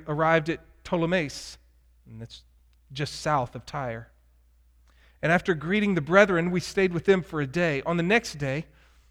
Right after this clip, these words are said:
we left and came to Caesarea, even further south.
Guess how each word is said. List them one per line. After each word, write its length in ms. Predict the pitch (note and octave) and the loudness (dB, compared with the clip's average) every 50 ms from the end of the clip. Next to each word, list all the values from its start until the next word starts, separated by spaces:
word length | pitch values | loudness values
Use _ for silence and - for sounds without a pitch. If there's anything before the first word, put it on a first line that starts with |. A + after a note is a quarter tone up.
| _ _ - | _ _ -2
we 120 | E3+ F#3+ | 0 2
left 280 | F3+ E3+ F3 F3+ - - | 6 6 6 6 4 2
and 100 | F#3 D#3 | -4 -4
came 220 | - D3+ C#3+ D3+ | -2 -4 -2 -2
to 60 | E3+ | -2
Caesarea, 680 | D#3+ - - E3+ D3+ - - E3 F3+ A3+ G3 C3 F#2 - - - _ _ _ _ _ _ | -2 -2 -2 -2 -2 -2 -4 -4 -2 0 0 0 -2 -4 -10 -20 _ _ _ _ _ _
even 340 | C3 B2 A#2+ C3+ C3 C3 C3 _ | -12 -10 -8 -8 -8 -10 -12 _
further 360 | - - D#3+ D3+ C#3 C#3+ B2+ | -12 -8 -6 -6 -6 -6 -8
south. 440 | - - B2+ A#2+ C3 D3+ - - | -8 -8 -6 -6 -6 -6 -8 -10